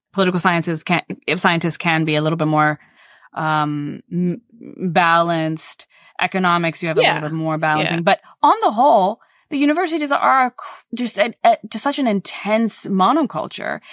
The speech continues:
Speaker 1: And I'm surprised that this isn't, this isn't, like, a, a, a, you know, a f-, five alarm, you know, red alert kind of a problem, because in any other scenario, we would see this as an incredible problem. I keep phrasing it in the same way to get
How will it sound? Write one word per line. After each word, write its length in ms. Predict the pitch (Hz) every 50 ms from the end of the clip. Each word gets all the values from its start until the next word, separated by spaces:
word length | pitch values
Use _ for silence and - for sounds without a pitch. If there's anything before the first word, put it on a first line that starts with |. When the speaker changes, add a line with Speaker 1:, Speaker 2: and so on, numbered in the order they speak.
| - - - -
Speaker 1:
And 120 | - 247
I'm 80 | 262 262
surprised 520 | 254 - 254 - - 226 240 294 392 330
that 100 | 339 311
this 180 | - 240 - -
isn't, 360 | 247 226 226 240 226 233 - _ _ _ - - _ _ _ _ _ _ _ _ _ _
this 260 | - 202 233 269 254 311
isn't, 340 | 302 269 233 269 247 -
like, 240 | 185 196 190 180 -
a, 300 | 190 170 160 160 160 - _ _ -
a, 160 | - - - - -
a, 140 | 190 185 180 - -
you 80 | - 190
know, 80 | 175 -
a 40 |
f-, 200 | - - - - _ _ _ _ _ _ _ _ _ _ _ _
five 460 | - - - 247 226 226 233 226 220
alarm, 640 | 208 208 202 202 202 202 196 196 190 190 185 180
you 80 | 185 190
know, 120 | 185 180
red 280 | 175 165 208 202 202 202
alert 600 | 185 180 170 175 196 196 196 185 180 175 160 -
kind 300 | - 185 175 175 175 170
of 60 | 151
a 60 | 147 -
problem, 680 | - - - 165 170 175 160 175 - - - - - 165
because 260 | 196 190 226 226 214
in 100 | 330 320 -
any 240 | 247 262 277 277 262
other 180 | 254 240 226
scenario, 520 | 214 - 226 214 214 202 202 196 190 180 180
we 120 | 175 175 165
would 360 | 156 151 175 208 214 185 160
see 200 | - - 160 156
this 320 | - - 143 151 165 - - -
as 380 | 165 151 139 135 139 135 - - -
an 80 | 160
incredible 480 | 151 143 143 - - 151 143 - - -
problem. 340 | - 147 - - 143 127 104
I 80 | -
keep 240 | - 233 240 208 _ _ - - - - _ _ _ _ -
phrasing 400 | 233 233 240 262 247 254 233 214
it 80 | 196
in 60 | 185
the 80 | 185 175
same 380 | - - 196 185 180 170 160 151
way 520 | 147 151 156 160 170 185 196 208 208 _ -
to 80 | 185
get 260 | 175 175 180 170 -